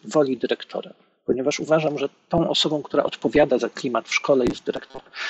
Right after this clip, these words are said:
Ja wiem, że to jest du-, no, no, duże stwierdzenie, tak, no bo to powoduje, że duża cała organizacja, ja mówię, dyrektor za to odpowiada, tylko, ale trochę jest tak, że ten dyrektor odpowiada. I jeśli dyrektor nie nadaje konkretnego tonu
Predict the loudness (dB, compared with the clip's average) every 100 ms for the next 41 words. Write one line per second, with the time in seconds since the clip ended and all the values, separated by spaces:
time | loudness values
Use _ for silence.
0 | -10 0 6 8 6 6 6 4 2 0
1 | 0 -2 -2 0 0 -2 -4 -4 -4 2
2 | 4 4 4 2 4 6 6 4 -2 -8
3 | -2 0 0 0 -2 2 4 4 0 2
4 | 4 4 4 2 2 0 4 4 6 4
5 | 4 4 0 -4 0 4 4 6 4 4
6 | 0 2 2 0 0 -2 0 -2 -4 -8
7 | -10 -4 -4 0 -2 -2 -2 0 4 2
8 | 2 -2 -2 -4 -6 -2 -2 -2 -6 -10
9 | -14 -8 -6 -6 -12 -12 -12 -10 -14 -4
10 | 4 6 6 4 2 4 4 2 -4 -4
11 | -2 4 6 6 6 6 4 2 -6 -4
12 | -2 -2 0 2 2 0 -4 2 4 4
13 | -2